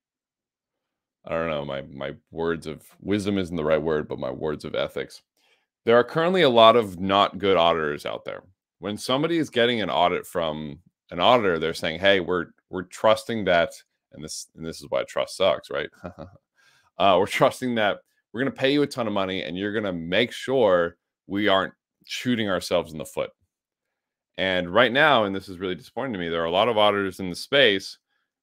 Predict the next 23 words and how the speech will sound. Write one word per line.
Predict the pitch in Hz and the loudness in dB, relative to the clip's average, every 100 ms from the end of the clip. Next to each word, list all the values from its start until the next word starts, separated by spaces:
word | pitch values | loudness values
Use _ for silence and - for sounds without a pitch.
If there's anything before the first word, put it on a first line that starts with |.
| _ | _
that | 90 92 90 - _ | 2 4 4 2 _
will | 95 98 | -4 -4
give | 90 117 | -2 0
you | 127 | 0
a | 117 | 0
turnaround | - 120 113 107 | -2 -2 0 -2
time | 107 104 101 | -2 -2 -2
of | 87 | -6
a | |
couple | - 98 92 | -6 -6 0
days, | 113 127 123 117 107 - _ _ | 4 4 4 0 -4 -12 _ _
like, | 82 85 | -6 -4
maybe | 90 95 | -4 -4
even | 92 85 | -6 -8
a | 73 | -8
week, | 101 117 - _ _ _ _ _ _ _ - | -6 -6 -8 _ _ _ _ _ _ _ -10
and | 82 80 80 80 78 - - _ _ - | -6 -4 -6 -8 -12 -18 -20 _ _ -8
they | 98 98 | -4 -4
just | 92 - | -6 -8
do | 104 | -6
a | 90 _ | -6 _
terrible | - - - 104 101 90 87 | -18 -18 -4 0 0 -2 -6
job. | 78 73 57 | -4 -6 -6